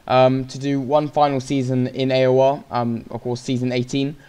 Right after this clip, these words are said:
And I've decided to join Assist League three 'cause that's where my friend Shaddy Onyx is. Um, Shaddy Onyx is quite a bit faster than you in this game, so, um, I didn't really wanna push for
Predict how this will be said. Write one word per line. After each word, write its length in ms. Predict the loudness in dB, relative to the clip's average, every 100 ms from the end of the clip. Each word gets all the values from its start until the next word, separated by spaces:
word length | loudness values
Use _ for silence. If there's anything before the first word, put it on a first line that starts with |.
| -20 0
And 240 | 4 4 6
I've 140 | 2
decided 420 | 2 4 4 2
to 300 | -6 -12 -10
join 480 | -4 -2 -2 -2 -4
Assist 340 | -6 -8 -8
League 160 | -2 -2
three 320 | 0 0 2
'cause 140 | 0 -2
that's 180 | -2
where 100 | -2
my 140 | -2 -2
friend 340 | 0 0 0
Shaddy 320 | 0 0 2
Onyx 280 | 0 -2 -2
is. 240 | -4 -4 -10 -20 _ 2
Um, 280 | 4 4 2
Shaddy 280 | 2 4
Onyx 260 | 4 2 -4
is 180 | -8 -10 -6
quite 180 | 4 6
a 40 |
bit 180 | 8 6
faster 300 | 6 6 6
than 100 | -2
you 60 | -4
in 80 |
this 120 | -4 0
game, 300 | 0 0 -4
so, 320 | -2 0 -2 -4 _ _ -2
um, 300 | 2 2 2
I 60 |
didn't 200 | 0 2
really 160 | 2 2
wanna 180 | 0 -2
push 340 | -2 -4 -4
for 320 | -2 -2 -2